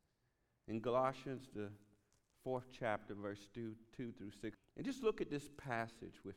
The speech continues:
me today as we reflect on this message, redeem the time. Here's what Paul said and wrote to the, the church of Colossus.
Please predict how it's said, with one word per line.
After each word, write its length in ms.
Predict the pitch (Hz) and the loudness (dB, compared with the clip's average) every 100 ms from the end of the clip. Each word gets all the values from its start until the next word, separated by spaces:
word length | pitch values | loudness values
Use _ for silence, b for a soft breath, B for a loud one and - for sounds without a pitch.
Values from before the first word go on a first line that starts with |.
| - | -8
me 80 | 90 - | -12 -10
today 280 | 87 85 87 107 _ _ _ _ _ _ _ _ - b b b b - | -10 -8 -10 -14 _ _ _ _ _ _ _ _ -16 b b b b -4
as 240 | 110 117 | -2 -2
we 120 | 123 113 | -2 0
reflect 580 | 110 - 139 165 - | 0 -2 -4 -4 -4
on 220 | 123 117 113 | -6 -2 -2
this 160 | 107 107 - - _ _ _ _ _ | -4 -8 -18 -20 _ _ _ _ _
message, 540 | 110 101 104 98 82 - - _ _ | -2 -2 -2 -8 -10 -14 -20 _ _
redeem 760 | 104 104 104 117 117 110 107 110 - b b b - | -6 -4 -2 -2 0 -2 -4 -8 -16 b b b -10
the 80 | 98 | -10
time. 500 | - 101 87 78 92 | -4 -2 -2 -6 0
Here's 220 | 139 190 175 | 6 6 6
what 220 | 151 131 | 0 0
Paul 460 | - 135 123 107 113 - | 6 8 8 6 0 -2
said 380 | 117 104 98 98 B B B - | 0 2 0 -4 B B B -2
and 200 | 107 107 | 2 4
wrote 440 | 120 110 - - - | 6 4 0 -10 -2
to 280 | 117 104 101 | 0 2 0
the, 120 | 104 101 - b b b b - | -4 -6 -12 b b b b -12
the 60 | 92 | -12
church 420 | - 127 107 - | -4 -2 -2 -6
of 120 | 98 | -8
Colossus. 440 | - 101 90 82 | -4 0 0 0